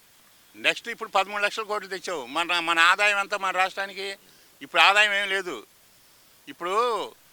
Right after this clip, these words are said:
నీళ్లు, రేపు నుంచి నీళ్ళు లేవు, పోలవరం లేకపోతే నీళ్ళు లేవు. రేపు మంచిలు తాగడానికి కూడా ఈ ఊళ్ళలో నీ-, నీళ్ళు ఉండవు. మొన్న ఈ, ఆ,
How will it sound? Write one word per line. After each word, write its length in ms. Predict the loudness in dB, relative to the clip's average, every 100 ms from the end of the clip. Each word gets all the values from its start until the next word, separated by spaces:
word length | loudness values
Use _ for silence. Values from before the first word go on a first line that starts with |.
| _
నీళ్లు, 300 | -4 0 2
రేపు 240 | 4 4 2
నుంచి 260 | -4 -6
నీళ్ళు 240 | -4 0 2
లేవు, 140 | 2
పోలవరం 440 | 4 4 6 6 6
లేకపోతే 220 | 4 0
నీళ్ళు 240 | -8 -4
లేవు. 220 | -4 -4 -12 _ _ _ _ -6
రేపు 140 | -2
మంచిలు 300 | -2 -2 2
తాగడానికి 380 | 4 6 4 2
కూడా 180 | -2 -2
ఈ 40 |
ఊళ్ళలో 320 | 0 0 0
నీ-, 200 | -4 -6
నీళ్ళు 300 | -8 -6 -4
ఉండవు. 280 | -2 -4 -6 -12 -20 _ -8
మొన్న 240 | -4 0 4 6 8 6 4 0
ఈ, 360 | -4 -4 -2 0
ఆ, 400 | 2 2 0